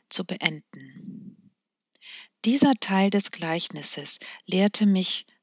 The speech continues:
Respekt vor dem individuellen geistigen Weg eines Menschen mit Gott. Es fiel mir nach dieser Einsicht leicht, Jonathan vollständig ins Haus der Liebe zu übergeben,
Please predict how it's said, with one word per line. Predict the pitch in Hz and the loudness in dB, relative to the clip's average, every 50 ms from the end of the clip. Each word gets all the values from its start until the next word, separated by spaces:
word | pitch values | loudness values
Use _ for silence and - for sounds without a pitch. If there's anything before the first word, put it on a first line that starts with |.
| - - | -6 -4
Respekt | 180 180 - - - - 208 196 170 - _ - - - - _ | -4 -2 -2 -4 0 2 2 2 2 0 _ -14 -14 -14 -18 _
vor | - - - 180 170 | -8 -4 -2 -2 0
dem | - 175 170 - - | 0 -2 -4 -4 0
individuellen | - 208 214 208 208 202 185 190 185 190 175 - 175 180 175 175 170 175 175 - - - _ | 4 6 8 8 8 6 4 2 0 -2 -4 -4 -6 -6 -6 -6 -6 -8 -8 -12 -16 -16 _
geistigen | - 180 170 180 185 - - 190 180 175 170 165 | -4 -2 -2 -2 -2 -2 -4 -4 -2 -4 -6 -6
Weg | 160 165 165 175 - - _ _ - | -8 -8 -8 -8 -10 -14 _ _ -8
eines | 185 180 170 165 160 - - | -6 -6 -6 -6 -8 -10 -10
Menschen | 165 160 160 160 - - - 180 180 180 - - | -10 -8 -4 -2 -2 -2 0 -2 -4 -6 -4 -4
mit | 196 202 - _ | -6 -6 -6 _
Gott. | - 127 123 - - - - - _ _ _ _ _ _ _ _ _ _ _ _ _ _ - - - - - - _ | -14 -16 -12 -8 -6 -6 -6 -6 _ _ _ _ _ _ _ _ _ _ _ _ _ _ -20 -20 -20 -20 -20 -8 _
Es | - 196 - - | -2 0 0 0
fiel | - - 254 262 | 0 2 4 6
mir | 262 247 240 233 208 208 | 6 8 8 8 6 6
nach | 196 196 196 - | 4 4 4 2
dieser | - - 240 220 208 185 - - | 0 -2 0 0 0 0 0 0
Einsicht | 180 185 190 196 - 185 175 - - - | 0 2 2 2 2 0 -4 -6 -8 -8
leicht, | 165 156 147 165 196 202 - - - | -8 -6 -4 -4 -4 -6 -6 -6 -2
Jonathan | 190 196 196 190 185 180 - - 180 170 165 | 0 2 4 4 2 0 -2 -4 -4 -6 -6
vollständig | - - - 214 220 220 - - - - 156 156 147 156 156 - - | -6 0 2 4 4 4 4 2 2 -2 -8 -8 -10 -10 -12 -10 -8
ins | 175 180 - - | -8 -8 -4 -2
Haus | 180 175 180 - | -2 -2 -2 -4
der | - - 160 | -6 -8 -8
Liebe | 156 165 190 202 196 220 208 | -6 -4 -4 -2 0 -2 -2
zu | - - - | -2 -6 -8
übergeben, | 185 - 208 202 185 - 175 156 156 - 147 143 151 | -4 -2 -2 -2 -2 -4 -8 -8 -8 -10 -12 -14 -16